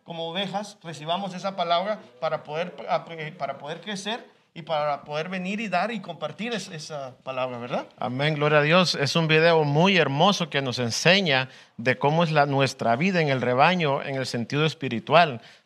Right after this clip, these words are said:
Speaker 2: Nuestro apóstol Fernando, él se prepara cada domingo con esos videos muy hermosos que han sido de edificación, tanto para la casa también como para usted que está ahí en su hogar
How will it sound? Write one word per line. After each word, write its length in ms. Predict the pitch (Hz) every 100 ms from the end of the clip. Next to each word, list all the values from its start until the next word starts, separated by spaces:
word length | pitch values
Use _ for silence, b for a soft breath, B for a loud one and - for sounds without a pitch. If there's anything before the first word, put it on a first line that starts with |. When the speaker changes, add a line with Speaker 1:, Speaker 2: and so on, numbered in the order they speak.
| -
Speaker 2:
Nuestro 280 | 127 117 123
apóstol 420 | - 151 160 156
Fernando, 460 | 139 127 143 151
él 80 | 147
se 140 | 143 160
prepara 500 | 131 120 147 139 -
cada 260 | 165 180
domingo 380 | 160 147 165 151
con 180 | 135 139
esos 220 | 143 156
videos 500 | 123 123 156 170 151
muy 280 | 127 147 156
hermosos 460 | 127 143 190 185
que 100 | 131
han 100 | 139
sido 220 | 127 156 156
de 160 | 151
edificación, 800 | 135 135 - 120 113 - 180 190 156 B B _
tanto 300 | - 135 127
para 200 | 117 123
la 220 | 120 113
casa 320 | - 190 175 -
también 260 | 135 143
como 240 | 151 151 139
para 200 | 127 120
usted 340 | 107 - 175
que 80 | 156
está 200 | 123 143
ahí 100 | 151
en 100 | 160
su 160 | -
hogar 460 | 120 117 147 190 165